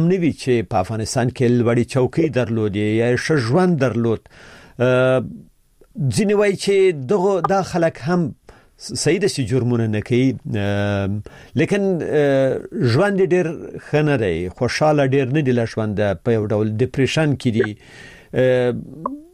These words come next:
باید دوی هم ځان مصروفه کړي، ځینې وایي ځان نه مصروفوي، نو له ځکه، آه، ورته ژوند او روزګار ښه نه دی په جرمني او نورو اروپایي هیوادونو کې. دا خبره څنګه ده؟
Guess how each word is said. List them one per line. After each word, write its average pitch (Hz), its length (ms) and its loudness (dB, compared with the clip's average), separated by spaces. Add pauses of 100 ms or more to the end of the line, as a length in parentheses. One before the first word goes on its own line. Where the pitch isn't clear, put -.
(220)
باید 156 280 0
دوی 196 300 0
هم 185 220 0
ځان 160 200 0
مصروفه 147 520 0
کړي، 120 300 0
ځینې 139 260 2
وایي 123 180 2
ځان 147 240 0
نه 135 140 2
مصروفوي، 113 680 -2 (400)
نو 113 360 2
له 120 140 2
ځکه، 135 500 0 (340)
آه، 101 480 -4 (360)
ورته 117 520 0 (360)
ژوند 127 480 0
او 120 200 0
روزګار 120 400 -2
ښه - 160 -4
نه 147 160 2
دی 113 140 0
په 107 320 -4 (380)
جرمني 123 420 0
او 123 100 2
نورو 123 280 0
اروپایي 117 340 -2
هیوادونو 113 460 0
کې. 143 120 0
دا 156 120 2
خبره 151 360 0
څنګه 185 440 -4
ده؟ - 140 -6